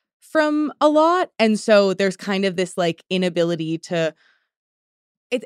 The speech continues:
it, like, the difference between, like, power versus, like, actual, like, functionality and capabilities. Like, uh, do we, for example, the, the, the man who was also, oh my God, disconcertingly an absolute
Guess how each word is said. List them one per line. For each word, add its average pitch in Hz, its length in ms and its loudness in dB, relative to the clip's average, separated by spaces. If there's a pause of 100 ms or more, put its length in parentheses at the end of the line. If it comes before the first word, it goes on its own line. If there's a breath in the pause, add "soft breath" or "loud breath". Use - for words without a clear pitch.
it, 247 120 0
like, 240 160 -2
the 262 80 0
difference 285 400 -4
between, 254 280 -6
like, 190 200 -4
power 185 480 -2
versus, 175 320 -6
like, 175 180 -4
actual, 170 300 -4
like, 170 120 -2
functionality 165 880 -6
and 165 80 -6
capabilities. 180 720 -2
Like, 165 300 -2 (580)
uh, - 100 -10 (180)
do 185 100 -6
we, 175 220 -2 (460)
for 254 100 -2
example, 220 340 0
the, 185 420 0
the, 185 300 -4
the 196 120 -2
man 160 500 -4
who 196 100 -2
was 262 120 2
also, 277 360 0 (400 soft breath)
oh 302 160 6
my 302 200 2
God, 240 280 2
disconcertingly 254 1120 0 (240 loud breath)
an 220 280 2
absolute 254 580 2